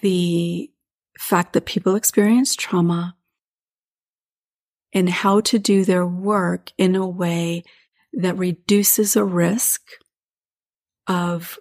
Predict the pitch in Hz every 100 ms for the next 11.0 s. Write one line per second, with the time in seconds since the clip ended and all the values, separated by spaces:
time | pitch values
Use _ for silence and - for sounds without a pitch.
0 | - 185 180 - 196 202 202 - 196 190
1 | 202 185 185 185 185 _ - 175 170 -
2 | 180 175 175 170 170 170 - 185 - 180
3 | 170 170 - 175 185 196 208 220 - _
4 | _ _ _ _ _ _ _ _ _ _
5 | _ _ _ - 202 - 247 233 196 185
6 | 190 190 226 226 - _ _ - - -
7 | - - _ _ - 190 190 185 180 180
8 | _ _ _ _ _ _ - 196 180 175
9 | - 202 190 - 180 170 190 190 180 180
10 | 175 - 190 - 330 - 240 220 214 220